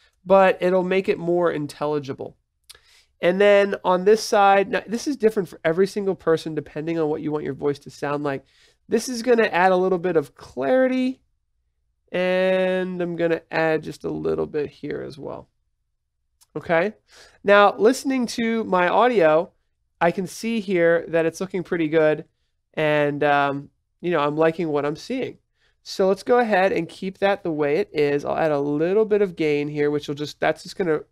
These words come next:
uh, increase everything there. And you just gotta do this for each person, and it does take a lot of time here, but, uh, this is something that you, it's a four band, so we've got our low shelf, so that's how we kinda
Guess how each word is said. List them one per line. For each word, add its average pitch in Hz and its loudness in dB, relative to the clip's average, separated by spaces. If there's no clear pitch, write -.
uh, 143 -2
increase 160 -4
everything 165 0
there. 160 -4
And 233 4
you 247 -4
just 320 -4
gotta 381 2
do 202 -2
this 233 -2
for - -6
each 190 -6
person, 160 0
and 156 -2
it 175 -4
does 226 4
take 208 2
a 190 0
lot 165 6
of 156 0
time 160 -2
here, 175 -2
but, 156 6
uh, 143 4
this 165 -4
is 202 -4
something 170 -4
that 151 -4
you, 151 -4
it's - -10
a 147 -8
four 190 2
band, 151 0
so 151 -6
we've 143 -6
got 143 -2
our 139 -2
low 151 4
shelf, 160 0
so 151 -4
that's 151 0
how 160 0
we 156 -2
kinda 147 -6